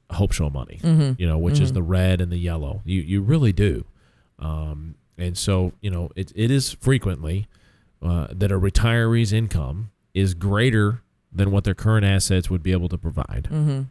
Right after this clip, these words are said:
Speaker 1: And if you put it all in green money and not just try to, you know, rely on something very, very conservative, there's probably gonna be a shortfall.
Speaker 2: Mm-hmm.
Speaker 1: Okay.
Speaker 2: Mm-hmm.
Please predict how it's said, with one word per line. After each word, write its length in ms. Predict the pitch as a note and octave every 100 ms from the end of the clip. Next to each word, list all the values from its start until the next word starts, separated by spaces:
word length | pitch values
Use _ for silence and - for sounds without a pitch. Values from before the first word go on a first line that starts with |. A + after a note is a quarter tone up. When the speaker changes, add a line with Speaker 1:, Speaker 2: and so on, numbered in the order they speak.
| _ _ -
Speaker 1:
And 200 | G2 E2
if 180 | G#2 F2
you 80 | F#2
put 160 | - G#2
it 100 | F#2+
all 240 | G#2 A#2
in 100 | A2
green 320 | F#2 G#2+ G2+
money 280 | F2+ F2+ F2+
and 120 | E2 D#2+
not 160 | C2
just 240 | E2+ E2+ - _ -
try 160 | - F2+
to, 160 | D#2+ - _ C2
you 140 | C2
know, 80 | D#2+
rely 400 | D#2+ E2+ F2+ F2+
on 180 | E2 E2
something 440 | F#2 E2+ F2 E2+ _ _ _ _ -
very, 200 | G#2 F#2
very 160 | F#2+
conservative, 640 | - - G2 D#2 D2+ - -
there's 160 | E2 E2
probably 300 | - C3 C3
gonna 120 | G#2+
be 100 | G2+
a 20 |
shortfall. 420 | F2+ F2 D#2 - D#3+
Speaker 2:
Mm-hmm. 500 | D#3+ D#2 C#2 D#2 C#2
Speaker 1:
Okay. 140 | -
Speaker 2:
Mm-hmm. 280 | C#2+ C#3